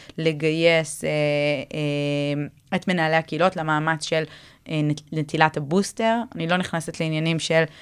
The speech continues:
בעד או נגד חיסונים חלילה, אבל אני חושבת שרואים את הכוח הזה של בקהילות, ובסוף ראש הממשלה גם צריך לשווק את הרעיונות שלו.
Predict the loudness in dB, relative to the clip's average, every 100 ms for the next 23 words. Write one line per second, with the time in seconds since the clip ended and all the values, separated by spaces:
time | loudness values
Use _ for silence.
0 | -20 -2 2 6 6 4 0 -2 -4 -6
1 | -2 0 0 0 2 4 2 -2 -6 -6
2 | -4 -4 0 0 -2 -2 0 2 0 -2
3 | -2 -8 0 4 4 2 -4 -6 -4 -6
4 | -6 -6 -2 2 2 0 -6 -6 -6 -6
5 | -6 -4 -4 -4 -2 -2 -4 -6 -6 -2
6 | 0 0 2 4 6 6 4 2 4 4